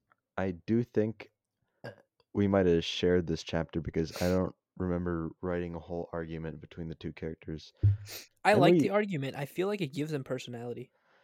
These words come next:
Speaker 1: That, that is true, which is a thing, which is a type of thing you would write, wouldn't it? Uh,
Speaker 2: Mm-hmm.
Speaker 1: 'cause of,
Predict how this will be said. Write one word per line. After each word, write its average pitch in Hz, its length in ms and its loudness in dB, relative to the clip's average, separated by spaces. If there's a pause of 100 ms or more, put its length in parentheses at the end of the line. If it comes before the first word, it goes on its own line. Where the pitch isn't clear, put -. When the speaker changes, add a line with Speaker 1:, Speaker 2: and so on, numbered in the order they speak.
(340)
Speaker 1:
That, 113 180 0 (100)
that 120 160 6
is 131 140 -2
true, 95 500 2 (240)
which - 180 -2
is 98 120 0
a 98 80 0
thing, 92 420 -2 (100)
which 101 120 -8
is 92 120 -8
a 90 60 -4
type 101 220 -6
of 87 80 -6
thing 92 200 -8
you 92 120 -2
would 85 140 -2
write, 78 300 -2
wouldn't 85 200 -6
it? - 1120 -16
Uh, 80 220 0
Speaker 2:
Mm-hmm. 69 60 -6
Speaker 1:
'cause 82 220 -4
of, 78 180 -4